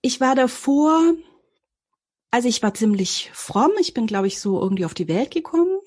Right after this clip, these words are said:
<laughs> Vielleicht ist irgend so komische Frömmigkeitsgene und dann war ich in dieser seltsamen Gemeinde, in der ich mich auch eigentlich nie so richtig wohlgefühlt habe, aber es gab ja nichts anderes. Aber eigentlich habe ich die ganze Zeit versucht, ein guter und ordentlicher Mensch zu sein und alles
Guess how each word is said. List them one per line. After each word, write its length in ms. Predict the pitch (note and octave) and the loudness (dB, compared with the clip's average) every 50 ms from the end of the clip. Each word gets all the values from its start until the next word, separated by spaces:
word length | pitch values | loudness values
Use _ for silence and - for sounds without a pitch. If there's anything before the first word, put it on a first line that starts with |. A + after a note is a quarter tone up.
| - | -14
<laughs> 380 | - - - - - - _ - | -10 -6 -6 -6 -6 -8 _ -4
Vielleicht 280 | - D4 - - - - | -4 -4 -4 -4 -6 -6
ist 140 | D4 - | -2 0
irgend 200 | A3+ A3 A#3+ B3 | 2 2 2 0
so 80 | - A#3+ | -2 -4
komische 380 | - - A#3+ A3 A3+ A3+ A#3 A3 | -2 0 2 2 2 0 -2 -4
Frömmigkeitsgene 1200 | - - - E3 - - B3+ B3+ B3+ C4+ C4+ - - C4+ A#3+ A#3+ - - - B3 B3+ C4+ D4 D4+ | -6 -6 -4 -4 -2 0 0 0 0 0 -4 -4 -2 -2 -2 -2 -4 -8 -4 -2 2 4 4 4
und 120 | C4+ B3 | 4 2
dann 140 | A3+ A3 G#3+ | 0 -2 0
war 100 | F#3+ F#3 | 0 0
ich 100 | G#3+ G#3+ | -2 -2
in 80 | A3 G#3 | -4 -4
dieser 320 | G#3+ G#3+ G#3+ G3 G3+ F#3+ G3 | -4 -4 -6 -6 -6 -6 -6
seltsamen 380 | - G#3 G3+ G3+ G#3+ G#3 G3+ | -6 -6 -6 -4 -4 -4 -2
Gemeinde, 540 | G3 G3 G3 F#3+ G3 G#3 A#3+ B3+ C4+ C#4 C#4 - - - - - - - - - - - | -2 -2 -2 0 0 0 0 0 0 -2 -6 -10 -16 -16 -16 -16 -16 -16 -18 -18 -14 -12
in 80 | - | -8
der 120 | - G#3 F#3+ | -6 -6 -6
ich 140 | G#3+ - - | -6 -6 -6
mich 260 | A3+ G#3 G3+ - - | -6 -6 -6 -6 -4
auch 40 | - | -4
eigentlich 440 | G#3+ - - - G#3 G3 G3+ - | -4 -4 -4 -4 -6 -6 -4 -2
nie 80 | - A3+ | -2 0
so 80 | A3 A3+ | 0 2
richtig 300 | G3+ G3 G3 F#3+ E3 G3+ | 0 0 0 -2 -2 0
wohlgefühlt 420 | A3 C#4+ D#4 F4 D#4 - D#4+ D4 | 2 2 2 2 0 0 -2 0
habe, 140 | D4+ C4 C4 | 0 0 0
aber 80 | A#3 | 0
es 100 | A3 A3 | -2 -2
gab 160 | - A3+ A#3+ - | -2 -4 -2 0
ja 80 | B3+ | 0
nichts 180 | C4 C4 B3+ - | 0 0 -2 -4
anderes. 300 | - B3 B3+ - B3+ B3+ - - - - - - - - | -6 -4 -4 -4 -6 -10 -10 -12 -12 -10 -10 -8 -8 -4
Aber 280 | - G#3+ A3 A3 - | -4 0 0 2 2
eigentlich 420 | - C4 D4 D#4+ D#4+ D4 D4 - C#4+ | 2 4 4 4 4 4 2 0 -2
habe 100 | C4 B3+ | -2 -2
ich 120 | A#3+ - | -2 -4
die 100 | - A#3+ | -4 -4
ganze 340 | - A3+ A#3+ C#4 C#4 - A#3+ | 0 2 2 2 0 0 -4
Zeit 480 | - - - A#3 A3+ A3+ A#3 A#3+ A3+ - | -10 -8 -6 -4 -2 0 -2 -2 -2 -4
versucht, 580 | - G#3 G3+ - - C4 C4+ C#4 C4+ - - | -6 -6 -6 -4 -2 0 0 0 -2 -4 -4
ein 340 | - A3 A3 G#3 G3+ G3 G#3 | -2 0 0 0 0 -2 -4
guter 380 | G#3+ - - C4 B3+ B3 A#3 A3 | -4 -4 -4 -4 -2 0 0 0
und 120 | G#3 - | 0 0
ordentlicher 680 | - - A3+ - A#3+ A3 G#3 G#3+ G#3 - - F3+ F3 F3+ | 0 -2 -2 -2 -2 -2 -2 -4 -4 -4 -4 -4 -2 0
Mensch 260 | F#3+ B3+ D4 D4 D4 | 0 0 0 0 -2
zu 100 | - B3 | -4 -8
sein 300 | - - A#3 A3+ A3 G#3+ | -6 -4 -4 -2 0 0
und 120 | F3+ - | -2 -2
alles 580 | - F3+ F#3+ G3 G3+ G3+ G3 - - - - | -2 -2 -2 0 0 -2 -4 -6 -10 -16 -18